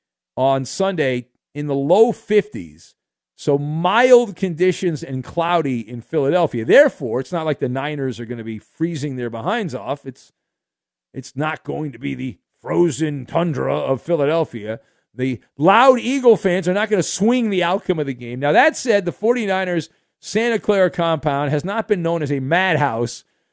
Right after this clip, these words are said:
for fan noise. So in that regard, uh, Deebo full of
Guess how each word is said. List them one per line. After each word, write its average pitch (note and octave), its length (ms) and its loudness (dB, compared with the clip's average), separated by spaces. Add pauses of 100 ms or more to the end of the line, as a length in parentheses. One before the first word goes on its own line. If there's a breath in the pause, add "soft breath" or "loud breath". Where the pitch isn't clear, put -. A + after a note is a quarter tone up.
(120)
for D3 160 0
fan D#3+ 400 -2
noise. C3+ 280 0
So C3+ 280 4
in C#3+ 140 -2
that G3 200 2
regard, D3 540 2 (220)
uh, C3 400 -10
Deebo C#3 420 0
full D3 340 0
of A#2 180 -2